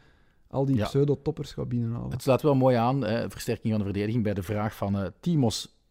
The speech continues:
Speaker 2: Burner, ik denk dat die zo heet. Eh, die, die vraagt, eh, zich af: zou Real Madrid niet beter een rechtsachter en een rechterwinger kopen in plaats van Haaland? Hij zegt niet in plaats van Mbappé, omdat hij ervan uitgaat dat dat al zeker is. Ehm,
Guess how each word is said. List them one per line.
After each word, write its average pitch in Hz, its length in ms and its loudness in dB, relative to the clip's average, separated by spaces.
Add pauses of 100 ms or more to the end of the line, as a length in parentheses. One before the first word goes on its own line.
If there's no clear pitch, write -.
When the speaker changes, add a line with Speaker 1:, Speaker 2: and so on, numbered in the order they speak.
(100)
Speaker 2:
Burner, 120 580 2
ik - 400 -12
denk 87 100 -6
dat 82 100 -10
die 90 100 -8
zo 90 160 -4
heet. 117 240 -6 (340)
Eh, 104 160 -2
die, 117 320 -2
die 117 160 -2
vraagt, 123 480 -2
eh, 117 100 0
zich 107 180 -2
af: 143 200 -2
zou 127 200 2
Real 123 140 2
Madrid 120 280 2
niet 165 160 2
beter 131 280 4
een 123 80 2
rechtsachter 120 520 0
en 143 100 2
een 117 60 4
rechterwinger 120 520 0
kopen 151 340 0
in 113 100 -2
plaats 117 280 -4
van 104 320 -2
Haaland? 85 520 -6 (280)
Hij 107 80 -2
zegt 117 120 2
niet 196 120 6
in 151 60 6
plaats 143 220 4
van 110 200 2
Mbappé, 110 420 0
omdat 98 240 -4
hij 92 120 -4
ervan 85 240 -6
uitgaat 101 280 -4
dat 92 120 -10
dat 98 80 -4
al 87 140 -4
zeker 95 320 -6
is. 143 180 -10 (340)
Ehm, 90 480 -2